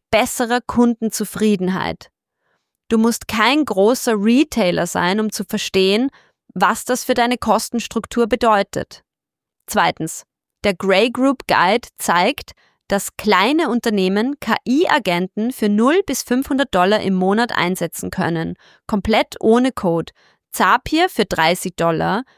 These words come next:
Make Punkt com für gut zehn Dollar, Voiceflow oder Botpress als Chatbot-Plattform. Ein F-A-Q-Chatbot ist in zwei bis drei Stunden aufgesetzt.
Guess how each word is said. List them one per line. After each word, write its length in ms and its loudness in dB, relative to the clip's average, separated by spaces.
Make 460 2
Punkt 280 -2
com 380 2
für 200 -2
gut 260 -2
zehn 240 -2
Dollar, 400 2
Voiceflow 840 2
oder 280 4
Botpress 680 0
als 260 -4
Chatbot-Plattform. 1300 -4
Ein 160 -2
F-A-Q-Chatbot 1080 -2
ist 200 -6
in 140 -6
zwei 400 2
bis 180 -6
drei 300 0
Stunden 380 -2
aufgesetzt. 800 -4